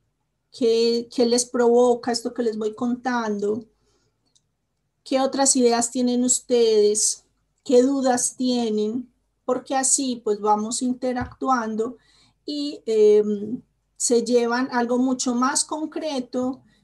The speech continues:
más claro, más enfocado y que les vaya a ayudar mucho más. Hola, Sarito trece. Muy bien, entonces, empecemos por esos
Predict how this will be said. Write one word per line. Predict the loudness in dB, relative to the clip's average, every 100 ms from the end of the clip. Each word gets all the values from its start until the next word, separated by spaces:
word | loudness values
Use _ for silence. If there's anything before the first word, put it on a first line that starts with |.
| _
más | -6 -2 0 -2 -4
claro, | -6 -4 -2 -4 -4 -4
más | -2 -2 -2 -6
enfocado | -10 -10 -14 -8 -6 -4 -6 -8
y |
que | -8 -4
les | -4 -6
vaya | -6 -4
a | -4
ayudar | -6 -10 -10
mucho | -14 -16 -16 -16
más. | -18 -18 -20 -20 _ _ _ _ _ _ _ _ -10
Hola, | -8 -6
Sarito | -6 -6 -8 -6 -6 -6
trece. | -10 -12 -12 -12 -14 _ _ _ _ _ _ _ _ _ _ -8
Muy | -4 -4
bien, | -4 -8 -14 _ -6
entonces, | -4 -2 -4 -4 -10 -14 -16 _ -20 _ _ _ _ _ _
empecemos | -6 -4 0 0 0 0 -4 -2 -2 -4
por | -4 -2 0
esos | -2 -2 -4